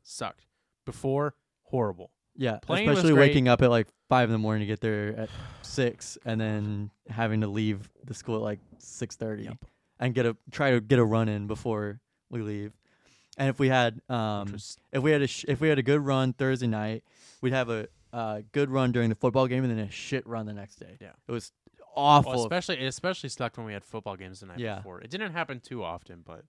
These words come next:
Speaker 2: Whenever it happened, it was like, "I have been
Speaker 1: Yeah.
Speaker 2: with this band every single day."
Speaker 1: Yup.
Speaker 2: And then we would have,
Speaker 1: Same
Speaker 2: like,
Speaker 1: Friday,
Speaker 2: band that
Speaker 1: Saturday.
Speaker 2: Monday at, like, six in the morning or
Speaker 1: I
Speaker 2: seven in the morning.
Speaker 1: hated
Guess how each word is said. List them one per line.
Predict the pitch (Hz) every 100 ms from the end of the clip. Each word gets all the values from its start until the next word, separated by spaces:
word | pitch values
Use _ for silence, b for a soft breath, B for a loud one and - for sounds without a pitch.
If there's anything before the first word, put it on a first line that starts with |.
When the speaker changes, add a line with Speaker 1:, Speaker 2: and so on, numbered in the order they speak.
| _
Speaker 2:
Whenever | 127 135 160
it | 147
happened, | 143 127 113
it | 110
was | 110 107
like, | 110 110 -
"I | 107 113
have | 113
been | 101 117
Speaker 1:
Yeah. | 110
Speaker 2:
with | 113
this | 120
band | 95 113 110 107 107
every | 120 113 104
single | 107 120 107 104
day." | 104 101 95 -
Speaker 1:
Yup. | 107 127 208 - _ _ _ _
Speaker 2:
And | - 135
then | 131
we |
would | 135
have, | 131 127
Speaker 1:
Same |
Speaker 2:
like, | 131 120
Speaker 1:
Friday, | 127 123
Speaker 2:
band | 120
that | 117
Speaker 1:
Saturday. | 110
Speaker 2:
Monday | 110 110 113 117 117 - _ -
at, | 123
like, | 113 107 - - -
six | - 131 135
in |
the | 117
morning | 113 117 117 -
or | 135
Speaker 1:
I | 151
Speaker 2:
seven | 135 120 120
in |
the | 117
morning. | 117 117
Speaker 1:
hated | 165 160 156 147 -